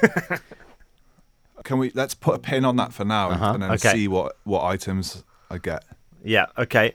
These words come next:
Speaker 3: And then, so final, final of the three free items is the D A W. What are you recording into?
Speaker 1: This would have been really tricky up until recently,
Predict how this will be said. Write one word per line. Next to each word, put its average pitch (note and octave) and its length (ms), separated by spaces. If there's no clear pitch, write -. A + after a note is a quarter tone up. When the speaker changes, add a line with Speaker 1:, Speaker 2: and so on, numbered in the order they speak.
Speaker 3:
And C3 200
then, C3 280
so B2 300
final, D3 340
final D3+ 380
of B2+ 80
the C3 80
three B2 360
free A#2+ 280
items G#2 500
is G#2 300
the G#2+ 180
D A2 180
A G#2 80
W. G2 320
What A2 140
are - 20
you A#2 80
recording G#2 360
into? F#2+ 360
Speaker 1:
This E3+ 300
would C#3+ 240
have C#3 160
been B2 220
really B2 240
tricky A2+ 340
up G#2 100
until G#2+ 220
recently, E2 500